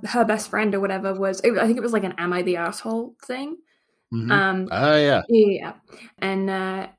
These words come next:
Speaker 1: and she was saying that her friend, someone who she considered a really, really close friend,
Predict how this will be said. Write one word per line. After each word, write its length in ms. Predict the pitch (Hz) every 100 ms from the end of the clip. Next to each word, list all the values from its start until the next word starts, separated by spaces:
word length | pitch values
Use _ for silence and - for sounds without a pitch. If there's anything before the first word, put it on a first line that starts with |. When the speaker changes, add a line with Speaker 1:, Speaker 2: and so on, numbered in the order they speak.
| _ -
Speaker 1:
and 420 | 202 202 202 - _ - 233
she 560 | - - 254 240 240 233
was 180 | 226
saying 500 | - 208 196 196 196
that 420 | 214 196 - - _ -
her 720 | - 220 220 214 208 202 202 - _
friend, 400 | - - 262 -
someone 400 | - - 262 247
who 120 | 220 226
she 160 | 226
considered 420 | 208 233 226 202
a 80 | 202
really, 220 | 190 196
really 180 | 180 185
close 320 | 185 180 185
friend, 480 | - 240 254 185 185